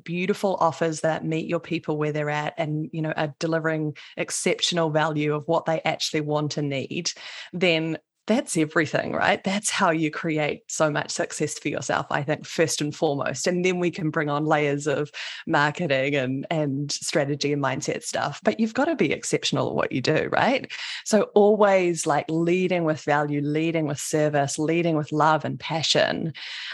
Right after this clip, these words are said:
I think that's always been something that I've done from day one, and it's really, really dear to my heart. I think that is a big part of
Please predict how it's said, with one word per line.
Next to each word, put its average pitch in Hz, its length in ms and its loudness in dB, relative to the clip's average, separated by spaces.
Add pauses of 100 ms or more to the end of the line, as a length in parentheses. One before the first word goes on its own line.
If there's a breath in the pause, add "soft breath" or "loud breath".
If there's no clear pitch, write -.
I 165 80 0
think 185 240 0
that's - 460 2
always 160 360 6
been 147 200 2
something 147 340 0
that 147 100 2
I've 143 200 0
done 139 500 2
from 151 220 0
day 139 180 4
one, 143 320 2
and 139 140 -2
it's - 360 -6
really, 160 360 6
really 147 280 4
dear 139 280 2
to 147 140 -4
my 135 180 4
heart. 151 520 0 (100)
I 185 60 2
think 233 200 6
that 233 120 8
is 240 140 6
a 233 60 4
big 233 180 2
part 208 320 4
of 175 180 4